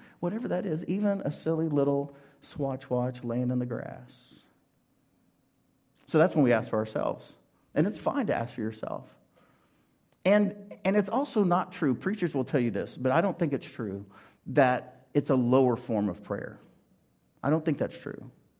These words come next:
It's an appropriate form of prayer for your need. Which I want to say, because the next piece is that when we ask on behalf of others, it's called intercession.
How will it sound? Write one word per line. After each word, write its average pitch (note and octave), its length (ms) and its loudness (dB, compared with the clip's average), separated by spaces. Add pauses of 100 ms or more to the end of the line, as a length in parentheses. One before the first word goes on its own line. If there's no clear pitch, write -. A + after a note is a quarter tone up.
(880)
It's D3+ 160 2
an C#3+ 80 6
appropriate B2 680 0
form G#2 280 -2
of G2 140 -6
prayer A2+ 440 -4 (180)
for C3+ 180 -4
your C3+ 120 0
need. D#3 320 -6 (2250)
Which C#3 280 2
I D3 80 6
want C#3+ 200 4
to C#3 80 -4
say, D#3 240 4
because A#2 520 0
the A#2+ 80 4
next D#3 280 0
piece A2+ 300 -2
is A#2 220 -2
that A#2+ 160 0
when B2+ 100 2
we B2 120 4
ask C3+ 260 -2
on B2 100 0
behalf A#2 300 0
of A#2 100 -4
others, C3+ 260 0
it's A2 120 -8
called B2 200 0
intercession. - 680 -6